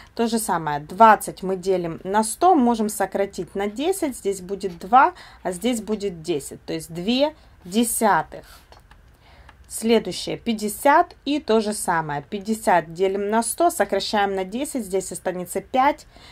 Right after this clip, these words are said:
десятых. Ну, или можно было бы, конечно, это записать, м, как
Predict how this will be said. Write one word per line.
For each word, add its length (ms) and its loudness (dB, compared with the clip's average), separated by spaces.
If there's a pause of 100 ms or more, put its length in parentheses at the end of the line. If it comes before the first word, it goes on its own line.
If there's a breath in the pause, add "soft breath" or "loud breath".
(200 loud breath)
десятых. 720 -2 (500 loud breath)
Ну, 160 6
или 80 8
можно 360 6
было 240 4
бы, 100 -6
конечно, 400 -2
это 180 -8
записать, 680 -2 (960)
м, 460 -6 (360 soft breath)
как 240 -2